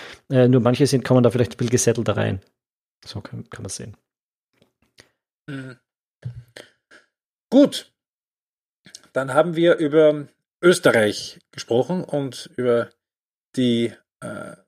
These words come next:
Speaker 2: ja, Auftaktpartie, die dem Ö-F-B-Team am Sonntag um achtzehn Uhr in Bukarest bevorsteht. Und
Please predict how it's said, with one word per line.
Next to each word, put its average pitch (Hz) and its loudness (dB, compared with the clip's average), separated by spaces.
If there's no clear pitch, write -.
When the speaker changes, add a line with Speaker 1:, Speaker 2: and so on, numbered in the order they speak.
Speaker 2:
ja, 123 0
Auftaktpartie, 131 0
die 151 0
dem 131 0
Ö-F-B-Team 123 -2
am 113 -4
Sonntag 147 0
um 123 -8
achtzehn 131 -2
Uhr 131 2
in 120 -6
Bukarest - -6
bevorsteht. 123 2
Und 127 -4